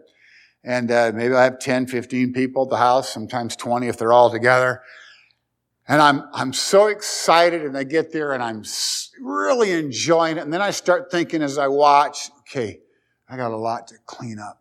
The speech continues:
here. Boy, there's gonna be a big mess, you know, and he spilled this and they broke this." And you start thinking and you're not enjoying the moment. You're wanting to get beyond the moment.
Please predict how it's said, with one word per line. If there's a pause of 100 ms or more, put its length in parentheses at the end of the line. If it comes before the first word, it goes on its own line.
(140)
here. (1700)
Boy,
there's
gonna
be
a
big
mess,
you
know,
and (420)
he
spilled
this
and
they
broke
this."
And
you
start
thinking (340)
and
you're
not
enjoying
the
moment. (1300)
You're
wanting
to
get
beyond
the
moment.